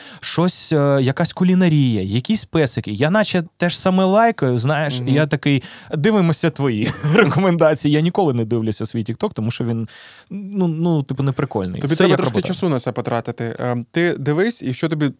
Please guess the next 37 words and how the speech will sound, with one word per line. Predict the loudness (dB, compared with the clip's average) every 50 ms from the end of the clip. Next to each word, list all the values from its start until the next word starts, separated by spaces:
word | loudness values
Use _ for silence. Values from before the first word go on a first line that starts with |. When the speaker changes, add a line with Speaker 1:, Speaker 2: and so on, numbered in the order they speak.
| _
Speaker 2:
прям | -2 -2 0 0 2
не | 0 0
заходить | -2 -2 -2 -2 -2 -2 -2
взагалі, | -2 -2 -2 0 0 0 -2 -2 -4 _ -18 -20 _ _ _ _ -6
а, | -2 -2 -2 0
так | -2 -2 -2 -2
натискаєш, | -4 -4 -4 -8 -6 0 0 2 2 2 -2 -4 -4
типу, | -8 -8 -8 -6 -8 -8 -8 _ _ -2
Speaker 1:
Ага. | 0 2 2
Speaker 2:
і | 2
там | 2 0 0 0
викидає | -2 -2 0 0 2 2 2 0
тобі | -2 -4 -4 -4 -4 -4
пропозицію, | -4 -4 -4 -4 -4 -2 -4 -4 -4 -4 -6 -6
що | -4 -4 -6 -6
ти | -4
хочеш | -4 -6 -4
зробити, | -4 -4 -2 -2 -2 -2 -4 -6
і | -4 -2 -2 -2 0
н-, | 0 -2 -2
не | 0 0 0 0
цікаво. | -2 -4 -4 -4 -4 -4 -4 -8 -6 -2
Speaker 1:
Ага. | 0 0 2 0 -2 -4 -10 _ _ -6
Speaker 2:
Не | -4 -4
цікаво, | 0 0 0 2 2
не | 0
цікаво, | 0 0 0 0 2 2 2
і | 0
там | 0 0 -2 -2
ти | -2 -2
можеш | 0 0 0 -2 -2 -4
витратити | -6 -6 -6 -6 -4 -4 -4 -4 -6 -10 -16 _ _ -20 -12
п'ятнадцять-двадцять | -8 -2 0 0 0 0 0 -2 -2 -2 -4 -4
хвилин, | -2 0 2 2 0 -2 -6 -10 -20 -20 -20 -20 _ _ _ -10 -4
е, | -2 -2 -2 0
і | 0 0
воно | 0 2 0 0 0